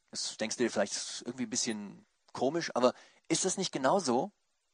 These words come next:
Du tust viele Dinge, ohne dass du direkt den Erfolg sehen kannst. Also ich arbeite in einer Firma, habe ich jetzt die, äh, letzte Woche gelernt, wir sind schon fast achthundert Leute geworden, in einer größeren Firma und da tut man den ganzen Tag ja irgendeinen Kram und da gibt's Sachen,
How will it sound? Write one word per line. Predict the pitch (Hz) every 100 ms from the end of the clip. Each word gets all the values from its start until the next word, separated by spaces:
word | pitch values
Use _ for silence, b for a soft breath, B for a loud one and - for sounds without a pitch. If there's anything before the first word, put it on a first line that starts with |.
| -
Du |
tust | 123 185 -
viele | - 262
Dinge, | 190 160 196
ohne | - 165 208
dass | 185
du | -
direkt | 165 143 -
den | 180
Erfolg | 143 139 139
sehen | - 123 123
kannst. | 131 180 220 - _ B B B B
Also | - 156
ich | -
arbeite | 175 185 170
in | 123
einer | 135
Firma, | 117 175 190 185 175 - _ _
habe | 127
ich | 120
jetzt | 110 - - -
die, | 104 101
äh, | 95 95 101 101
letzte | 107 -
Woche | 117 113
gelernt, | 104 104 135 117
wir |
sind | 107
schon | 117 107
fast | 120 -
achthundert | 110 - 127 104
Leute | 110 131 165
geworden, | 160 156 170 175 _ b b b b b b b b
in | 120
einer | 113
größeren | 107 131 165 139
Firma | - 120 156 135
und | 127
da | 120
tut | 110 - 147
man | 139
den | 113 107 92 -
ganzen | 127 160 160
Tag | 127 143
ja | 131
irgendeinen | - 131 117 110 110 104 -
Kram | - 113 110 143 196 - - _ _ _ b b b
und | 123 113
da |
gibt's | 131 135 - - -
Sachen, | - 120 - 185 185